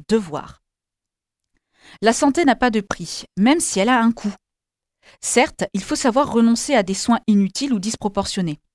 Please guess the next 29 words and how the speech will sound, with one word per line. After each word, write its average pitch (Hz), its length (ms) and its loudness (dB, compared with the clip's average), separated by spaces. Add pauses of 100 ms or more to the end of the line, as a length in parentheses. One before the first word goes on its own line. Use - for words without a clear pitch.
(800)
Saint 240 200 4
Jean-Paul 196 360 0
deux 240 260 2
a 190 80 0
su 202 180 -2
le 190 80 2
faire - 440 -4
à 226 80 -4
l'approche 196 380 -4
de 180 80 -4
la 170 140 -2
mort. 156 280 -8 (800)
Refuser 285 440 0
un 277 120 6
traitement 247 420 4
dont 190 200 -4
on 202 120 2
juge 247 240 -2
le 220 100 2
coût 233 300 -6 (120)
exorbitant 180 640 0
peut 208 160 0
même 254 280 4
être - 220 -2
légitime, 185 600 0 (320)
y 226 60 -2
compris 226 300 -2
par 196 200 0
altruisme. 170 640 -6